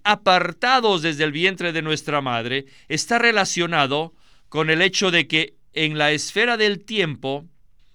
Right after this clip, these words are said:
se cumpliese la elección que Dios hizo en la eternidad. Dios nos eligió, pero ¿cuándo debíamos nacer? ¿Durante los tiempos de Adán, de Abraham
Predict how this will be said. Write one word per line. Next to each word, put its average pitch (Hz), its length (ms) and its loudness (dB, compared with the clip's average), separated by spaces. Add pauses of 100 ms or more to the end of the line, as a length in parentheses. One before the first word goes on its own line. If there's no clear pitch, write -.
se 180 340 -2
cumpliese 175 880 -2
la 139 200 4
elección 175 600 -2
que 170 140 0
Dios 165 280 0
hizo 170 280 -2
en 160 80 -2
la 160 80 0
eternidad. 175 720 -6 (880)
Dios 127 420 -2
nos 185 160 -2
eligió, 214 680 -4 (600)
pero 175 300 0 (200)
¿cuándo 127 440 0
debíamos 190 520 2
nacer? 214 520 -6 (720)
¿Durante 135 380 0
los 127 240 -2
tiempos 147 380 0
de 127 120 0
Adán, 113 460 -6 (680)
de 139 260 0
Abraham 139 580 2